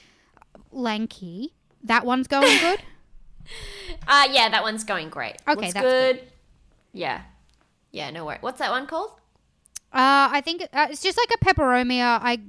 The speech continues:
Speaker 1: it's like a heart-shaped one. I can't remember the
Speaker 2: They're
Speaker 1: proper Latin
Speaker 2: beautiful.
Speaker 1: name for it,
Speaker 2: The
Speaker 1: but
Speaker 2: leaves look kind of w-, rubbery. They're very green. Nice.
Speaker 1: Yeah.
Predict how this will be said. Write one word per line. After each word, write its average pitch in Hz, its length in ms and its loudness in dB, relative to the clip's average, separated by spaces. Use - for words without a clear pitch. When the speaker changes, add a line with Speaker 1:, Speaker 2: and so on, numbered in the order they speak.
Speaker 1:
it's 262 160 -6
like 311 140 2
a 254 100 2
heart-shaped 220 680 -2
one. 202 200 -8
I 233 120 -4
can't 220 240 -2
remember 175 500 -8
the 208 80 -10
Speaker 2:
They're 185 120 -10
Speaker 1:
proper 220 280 -4
Latin - 20 -10
Speaker 2:
beautiful. 202 60 -10
Speaker 1:
name 185 260 -6
for - 240 -8
it, - 80 -10
Speaker 2:
The 220 60 -6
Speaker 1:
but 190 100 -2
Speaker 2:
leaves 196 240 -6
look - 100 -12
kind 196 180 -8
of 175 120 -8
w-, 175 160 -12
rubbery. 185 640 -6
They're 190 180 -8
very 185 260 -10
green. 190 560 -8
Nice. - 280 -10
Speaker 1:
Yeah. 214 280 -8